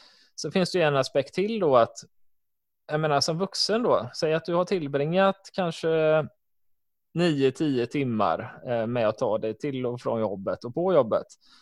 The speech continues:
Eh, så ska du ju gärna vara en bra förälder när du kommer hem också. Men jag menar, de flesta är ju ganska trötta efter en arbetsdag. Och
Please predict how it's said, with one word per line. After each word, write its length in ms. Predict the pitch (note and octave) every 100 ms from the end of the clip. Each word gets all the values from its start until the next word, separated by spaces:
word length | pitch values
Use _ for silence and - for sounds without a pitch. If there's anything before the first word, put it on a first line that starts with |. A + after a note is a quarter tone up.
| _ _ _ _ _ D3+
Eh, 160 | B2+
så 160 | B2 D3+
ska 140 | -
du 80 | D3
ju 200 | F3 G3
gärna 200 | G#3 D#3+
vara 180 | D3+ C#3+
en 80 | C3+
bra 240 | D3 A#2+
förälder 480 | - D3 G#2 A2 B2+
när 80 | C3
du 80 | C#3
kommer 180 | E3+
hem 260 | F3+ A#3 A#3
också. 420 | B2+ - - A#2 - _
Men 460 | D#3+ D#3+ D#3 D3+ -
jag 160 | D#3+
menar, 180 | D#3+ D3+
de 100 | D#3
flesta 300 | C#3+ C#3+ -
är 60 | D#3
ju 160 | A3
ganska 260 | G#3 E3+ C#3
trötta 380 | - G3 - G3+
efter 200 | - B3
en 60 |
arbetsdag. 520 | A#3 D3+ A#2 - G2 - _ _ _ _ _ _ _ _ _ _ _ _ -
Och 500 | D#3+ D#3 D#3+ D#3